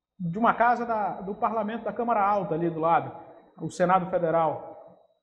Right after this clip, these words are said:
será seu colega de bancada, se eleita. Tem dois nomes importantíssimos, um é o presidente do seu partido, o senador Omar Aziz, e um outro nome que aparece nas pesquisas, que é Arthur Virgílio Neto.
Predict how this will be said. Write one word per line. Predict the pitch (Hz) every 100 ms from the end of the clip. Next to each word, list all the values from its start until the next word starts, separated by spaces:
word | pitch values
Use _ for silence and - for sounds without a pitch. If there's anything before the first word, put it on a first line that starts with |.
| _ _ _ _ _ _
será | 160 147
seu | 180
colega | 202 175 190
de | 202
bancada, | 233 214 170 151 131
se | 120 175
eleita. | 147 143 143 - - - - _ _ _ _ _ _ _ _ _ _
Tem | - 226
dois | 247 294
nomes | 269 302 359 285
importantíssimos, | 320 311 302 262 247 269 302 320 311 - - -
um | 220
é | 196
o |
presidente | 175 180 190
do | 175
seu | 202
partido, | 233 220 262 269
o | 294
senador | 220 190 170 175
Omar | 170 185 208
Aziz, | 240 269
e | 240
um | 254
outro | 226 220 214
nome | 196 196
que |
aparece | 180 175 170 170
nas | 175
pesquisas, | - 202 - 285 262 240
que | 254
é | 247
Arthur | 240 233 262 240
Virgílio | 240 220 254
Neto. | 247 180 170 -